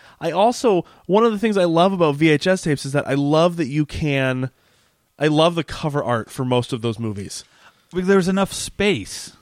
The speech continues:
Speaker 1: Yes.
Speaker 2: Oh, look at this.
Speaker 1: And, like, you didn't need to put a chapter insert in it. You didn't need to print it. Like, there was so much space and so many, you know, I don't know. It's just, it's one of those things. I mean, we, growing up, too, like, my dad, for my birthday in high school one year,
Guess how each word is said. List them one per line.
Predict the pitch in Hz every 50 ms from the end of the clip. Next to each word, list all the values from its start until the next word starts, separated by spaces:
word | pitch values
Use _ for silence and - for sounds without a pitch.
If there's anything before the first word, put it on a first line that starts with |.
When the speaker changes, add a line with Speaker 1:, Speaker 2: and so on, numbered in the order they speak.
| _ _
Speaker 1:
Yes. | 160 175 202 170 113 - - - - _ _ _ _ _ _
Speaker 2:
Oh, | - _ - - - _ _
look | _ -
at | _ _ _
this. | _ _ _ _
Speaker 1:
And, | 143
like, | 160 160 143 135
you | 147
didn't | 143 147 160 165 175
need | 175 175
to | 170
put | - - - 175 170
a | 165
chapter | - - - - 147 139 143 - - 151
insert | 139 143 143 143 - - 147 139 127
in | 127 139
it. | 139 139 120
You | 113 113
didn't | 123 127 131
need | 143 147 147
to | 147
print | 143 - 170 165 156 -
it. | 160 - _ _ _ _ _ _ _ _ _
Like, | 156 143 -
there | 175 165
was | 160 -
so | - - - 160 156 160
much | 170 170 -
space | - - - 143 139 139 143 143 -
and | 135 113
so | - 143 135
many, | 139 147 147 143
you | 139
know, | 104 139 139 123 117 120 127 - _ _ _ _ _ _ _ _ _ _
I | 135
don't | 135 120
know. | 113 104 101 - _ _ _ _ -
It's | 104 117 127 151 156 - -
just, | - 175 165 - -
it's | 156 143 -
one | 147 160 160
of | 156 147
those | 151 143 -
things. | - 147 143 135 127
I | 135
mean, | 139 135 131 127
we, | 135 151 165 180 185 160 147 _
growing | - 156 156 156 151 143
up, | 147 143 -
too, | - - 156
like, | 143 127 123 117
my | 127 123 123
dad, | 127 127 127 131 131 127 120 120 - _ _ _ _ _ _ _
for | _ _ 147 135
my | 127 123
birthday | 120 120 135 135 131 - 135 123
in | 117
high | 110 135 135
school | 135 - - 135 117
one | 117 117 117 117
year, | 117 117 117 117 107